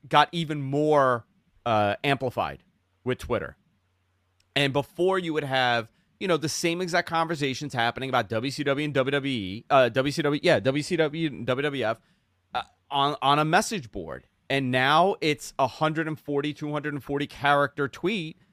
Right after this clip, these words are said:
and you're no longer in, you know, a, a couple hundred people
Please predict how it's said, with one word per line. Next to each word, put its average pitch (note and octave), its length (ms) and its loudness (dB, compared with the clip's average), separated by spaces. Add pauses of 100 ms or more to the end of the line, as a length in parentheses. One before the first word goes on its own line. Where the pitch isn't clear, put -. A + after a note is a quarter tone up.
(200)
and D3+ 380 0 (180)
you're D3 240 2
no D#3+ 260 2
longer E3 640 0
in, C#3+ 380 -4 (400)
you D3+ 80 -2
know, A2+ 300 -2 (120)
a, C3 160 -2 (120)
a C3+ 120 2
couple G#3 340 2
hundred A#2+ 280 -2
people G#2 420 -4